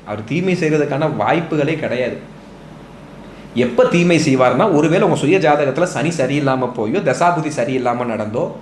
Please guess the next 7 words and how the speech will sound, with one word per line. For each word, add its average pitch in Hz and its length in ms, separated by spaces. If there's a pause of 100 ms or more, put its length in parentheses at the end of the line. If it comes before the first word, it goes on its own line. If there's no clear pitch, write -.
(200)
உங்க 143 160
லக்னாதிபதி 175 580
சுக்கிரன் 165 420
போய் 165 140
எங்கேயாவது 143 360
மாட்டி 139 320
இருந்தாரோ 123 480